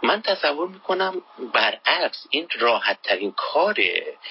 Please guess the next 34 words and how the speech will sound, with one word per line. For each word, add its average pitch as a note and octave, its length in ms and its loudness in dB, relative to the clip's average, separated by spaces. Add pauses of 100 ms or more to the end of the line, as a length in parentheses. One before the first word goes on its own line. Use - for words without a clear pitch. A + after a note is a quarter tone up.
(220)
هست - 260 -2
که F#2 80 0
گادامر - 460 0
می‌تونه - 340 -6
انجام - 440 -2
بده. - 320 -6 (540)
به - 80 2
یه G3 200 -2
معنا F#3 420 0
من F3+ 200 -2
دارم D#3+ 160 0
فکر E3+ 260 -4
می‌کنم E3 340 0
که D#3+ 200 -2 (160)
گادامر C3 380 0
داره F3 220 -2
خودش D3 340 -2
رو D3 60 -4
گ-، - 480 -10
گرم D3 460 2
می‌کنه C#3 460 -2
که C3 140 -4
به A2 120 0
بحث A#2+ 340 0 (100)
اصلی - 560 -2
تاریخ - 540 -2
و، G#2 180 2 (440)
اه، - 160 0
فلسفه - 560 -2
بپردازه A#2 600 0
که B2+ 60 -2
اونجا G#2 460 -2
چالش A#2 380 2
ها A#2+ 180 0